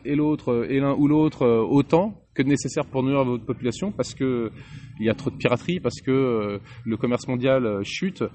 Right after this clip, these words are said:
euh, parce que les Am-, les Américains se désengagent du monde, ça devient très, très vite, euh, compliqué. Et, euh, alors, euh, voilà, la Chine est un des pays qui est exposé, parce que la Chine importe énormément de nourriture, énormément de nourriture,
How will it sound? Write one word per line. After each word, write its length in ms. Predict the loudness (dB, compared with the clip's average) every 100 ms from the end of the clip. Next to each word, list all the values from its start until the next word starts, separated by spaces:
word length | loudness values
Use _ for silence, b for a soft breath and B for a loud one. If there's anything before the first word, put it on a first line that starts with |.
| B B B -8
euh, 80 | -4
parce 180 | -4 2
que 100 | 2
les 180 | 4 4
Am-, 80 |
les 200 | 2 4
Américains 320 | 4 4 2 0
se 100 | 0
désengagent 420 | 2 4 4 6
du 60 |
monde, 220 | 6 4 4
ça 100 | 2
devient 280 | 4 0 -2
très, 140 | 0
très 220 | 0 2 2
vite, 240 | 2 2
euh, 80 | 0
compliqué. 480 | 2 -2 -2 -4 -4 -2
Et, 160 | 2
euh, 300 | 4 4 2 0 B B B B
alors, 280 | 2 4 4
euh, 200 | 0 -4 -2
voilà, 200 | 2 4
la 80 | 4
Chine 220 | 2 4
est 140 | 2 4
un 100 | 2
des 80 | 0
pays 300 | 0 -2 -2
qui 80 |
est 80 | -4
exposé, 560 | -6 -8 -6 -4 -4 -8 B B
parce 160 | -8 -2
que 80 | 0
la 80 | 0
Chine 220 | 2 0
importe 340 | 0 -2 -4 0
énormément 420 | 4 6 4 4
de 60 | 2
nourriture, 460 | 0 -4 -6 -8 -12 _ -2
énormément 360 | 2 2 2
de 60 | 2
nourriture, 540 | 0 0 -2 0 0